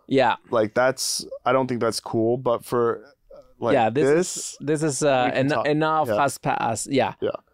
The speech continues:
Speaker 1: So the last, one of the last shots of the movie is, like, uh, Bruce Willis shoots, uh, Alan Rickman, or McClane shoots Hans Gruber, and he crashes through the glass and falls, right?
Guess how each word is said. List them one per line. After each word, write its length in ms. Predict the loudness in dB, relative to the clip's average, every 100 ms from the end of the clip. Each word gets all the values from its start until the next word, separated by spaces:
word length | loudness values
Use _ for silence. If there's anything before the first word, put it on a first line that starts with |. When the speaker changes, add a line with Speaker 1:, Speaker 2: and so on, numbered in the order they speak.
| _
Speaker 1:
So 100 | -2
the 100 | 2
last, 540 | 4 2 0 -4 -8 -10
one 220 | -4 0
of 100 | 2
the 60 | 2
last 220 | 2 0
shots 220 | -2 0
of 100 | -2
the 80 | -2
movie 320 | -2 0 0
is, 140 | 0 0
like, 240 | 0 0
uh, 260 | 0 0 -2
Bruce 240 | -4 -4
Willis 240 | -2 -2 -2
shoots, 580 | -2 0 -2 -4 -12 -14 _ -4
uh, 600 | 0 2 2 0 0 -2 -6 _ _
Alan 320 | 0 0 -2
Rickman, 420 | -4 -6 -4 -6 -4
or 180 | -6
McClane 520 | -4 -6 -4 -4 -2 -2
shoots 340 | -4 -4 -10 -8
Hans 300 | -6 -6 -4
Gruber, 360 | -2 0 -2 -4 -16 -20 _ -14 -4
and 140 | -2
he 460 | 0 2 2 0 -4
crashes 440 | -8 -4 -4 -4 -8
through 220 | -4 -4
the 120 | -4
glass 380 | -2 -2 -2 -4
and 120 | -6
falls, 500 | -6 0 0 0 -4
right? 340 | -4 -2 0